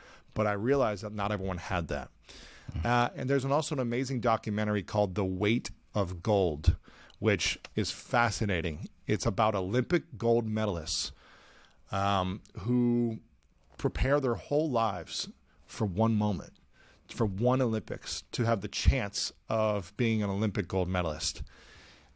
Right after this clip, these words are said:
Speaker 1: And it follows a lot of these different stories of gold medalists who within a year,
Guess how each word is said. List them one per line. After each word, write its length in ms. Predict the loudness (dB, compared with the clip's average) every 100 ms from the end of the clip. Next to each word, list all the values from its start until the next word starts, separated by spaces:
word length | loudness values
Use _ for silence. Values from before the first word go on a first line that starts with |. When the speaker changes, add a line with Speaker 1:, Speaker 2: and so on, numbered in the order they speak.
| -2
Speaker 1:
And 220 | 2 2
it 140 | 0
follows 720 | -2 0 2 2 0 -2 -6 -10 -14 -8
a 80 | -4
lot 260 | 0 2 2
of 60 |
these 160 | 0 -2
different 540 | -2 -2 -2 -2 -6
stories 720 | -8 -2 2 2 2 0 -4 -4
of 360 | -4 -2 -4 -12 -12
gold 280 | 0 2 2
medalists 560 | 0 -2 -2 -2 -6 -8 -6
who 100 | 0
within 260 | 0 2 -2
a 60 |
year, 580 | 0 0 2 2 0 -2